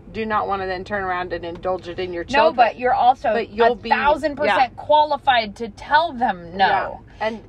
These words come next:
Speaker 1: and it's important that you not say, Right, I will take any manner of provocation. I will,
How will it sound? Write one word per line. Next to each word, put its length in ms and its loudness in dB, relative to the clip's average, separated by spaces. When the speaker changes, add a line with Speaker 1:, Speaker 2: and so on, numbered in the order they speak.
Speaker 1:
and 220 -4
it's 200 -8
important 560 -2
that 120 -4
you 160 -8
not 300 -2
say, 220 -4
Right, 440 -2
I 240 2
will 460 -6
take 340 -2
any 260 -4
manner 380 -4
of 180 -4
provocation. 760 -2
I 200 -2
will, 340 -8